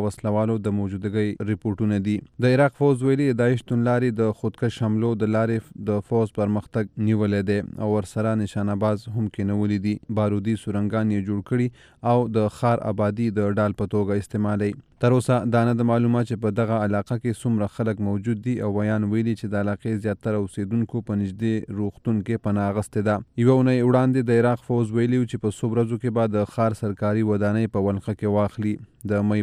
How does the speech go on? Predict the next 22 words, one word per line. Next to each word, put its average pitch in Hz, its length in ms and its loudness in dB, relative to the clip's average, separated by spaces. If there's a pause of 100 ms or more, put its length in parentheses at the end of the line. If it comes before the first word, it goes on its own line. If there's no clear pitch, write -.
په 101 160 0
میاشت 107 280 0
کې 120 80 -4 (100)
د 95 100 -4
داعش 104 300 -2
وسلوالو 107 540 -2 (120)
دغه 101 220 -2
ښار 107 280 -2
قبضه 98 300 -6
کړی 117 180 2
و. 120 80 -8 (140)
اتحادي 127 420 2
الوتکو 123 520 0
د 104 100 -6
تیرو 110 240 0
څو 127 240 0
اونیو 110 320 0
راهیسې 110 340 -2
رمادي 110 400 0
باندې 110 320 0
فضایي 104 460 -2
حملې 104 260 -2